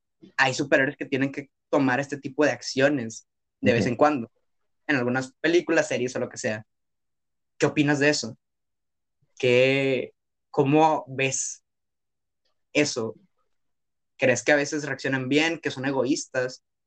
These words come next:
Speaker 2: Cada
Speaker 1: Porque
Speaker 2: quien es un
Speaker 1: hay
Speaker 2: ser humano, no los puedo culpar. Ellos traen el ca-, eh, eh, ellos, si ves la historia,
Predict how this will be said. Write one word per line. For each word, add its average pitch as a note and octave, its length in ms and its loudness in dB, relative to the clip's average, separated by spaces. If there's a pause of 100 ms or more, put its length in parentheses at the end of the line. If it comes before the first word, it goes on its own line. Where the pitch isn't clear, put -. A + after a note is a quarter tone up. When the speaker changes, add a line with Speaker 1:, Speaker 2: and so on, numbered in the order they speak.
(1600)
Speaker 2:
Cada A#2+ 220 8
Speaker 1:
Porque C3+ 240 6
Speaker 2:
quien - 0 -
es C3 120 4
un B2+ 100 4
Speaker 1:
hay C#3+ 40 0
Speaker 2:
ser B2+ 120 8
humano, A2+ 540 4
no G#2+ 140 -2
los B2+ 140 -2
puedo C3 240 0
culpar. A2 420 -4 (380)
Ellos C3 240 6
traen C3+ 220 6
el B2+ 140 2
ca-, - 140 -2
eh, A#2+ 300 8
eh, A2+ 240 4
ellos, C#3 360 6
si - 100 -6
ves G2+ 120 0
la A2+ 80 0
historia, A2+ 340 -2